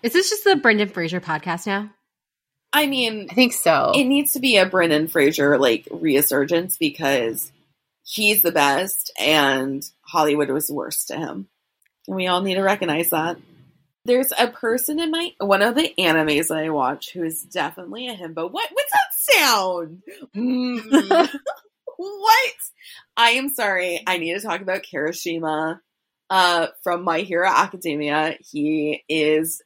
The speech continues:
Speaker 2: such a himbo. He's very beefy. His whole, like, phrase is about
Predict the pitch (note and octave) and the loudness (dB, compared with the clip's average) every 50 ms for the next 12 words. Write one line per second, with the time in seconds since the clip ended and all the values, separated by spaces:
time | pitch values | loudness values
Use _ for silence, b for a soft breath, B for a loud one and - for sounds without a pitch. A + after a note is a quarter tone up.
0 | _ _ _ _ - - - - - - - G3+ F#3 F#3+ F#3+ F#3 - - - - | _ _ _ _ -8 -6 -6 -6 -4 -2 0 2 4 4 4 2 0 -4 -2 -2
1 | D#3 F#3+ F#3 F#3+ A3 A#3+ - - - G3+ G#3 G#3 G#3 G#3+ G#3+ G#3 G3 G3 F#3 F3+ | 2 2 2 2 0 -4 -10 -14 -8 -6 -6 -4 -4 -6 -6 -4 -2 0 0 2
2 | F3 E3+ E3+ D#3 D3 A2+ A2+ G#2+ G#2+ - - _ _ _ _ _ _ - A#3 A3+ | 2 2 2 2 0 0 -2 -4 -4 -6 -10 _ _ _ _ _ _ -2 0 2
3 | G#3 F#3+ G3 F#3+ F3+ F3+ G3 G#3 A3+ A#3 G3 E3 - F#3 F#3 F3+ F3+ F#3 - - | 2 2 2 4 6 6 6 6 4 2 -2 -6 -8 -8 -6 -6 -6 -6 -6 -4
4 | F3+ F#3 F#3 F3+ F3 F3+ F3+ F#3 - _ _ _ _ - F#3 F3+ E3+ - - G3 | -2 -2 0 0 0 0 -2 -4 -8 _ _ _ _ 0 2 2 2 0 0 4
5 | G3 F#3 F#3+ G3 F#3+ F#3+ F#3 F3+ - - - F3+ E3+ F3 F3 F3 F3 E3+ E3 - | 6 6 8 6 6 4 2 0 -2 -2 0 2 2 2 2 2 0 0 0 0
6 | B2 D#3+ F3+ E3 E3 D#3+ - | 0 2 2 2 2 2 0